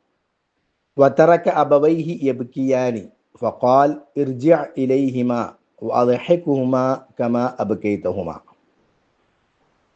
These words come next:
അബ്ദുല്ലാഹിബിൻ അംർ റളിയല്ലാഹു അൻഹു പറയുന്നു, ഒരു വ്യക്തി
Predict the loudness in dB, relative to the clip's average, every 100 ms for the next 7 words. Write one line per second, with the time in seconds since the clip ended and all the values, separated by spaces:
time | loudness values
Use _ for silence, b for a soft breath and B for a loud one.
0 | _ _ _ -2 0 2 4 4 2 0
1 | -4 -4 -4 -2 -2 -2 -4 -4 -2 -2
2 | 0 0 2 0 -2 -6 -8 -6 -4 -4
3 | -6 -10 -16 _ _ _ _ _ _ _
4 | _ _ _ _ _ _ _ _ _ _
5 | _ _ 4 6 6 4 2 -2 -2 -6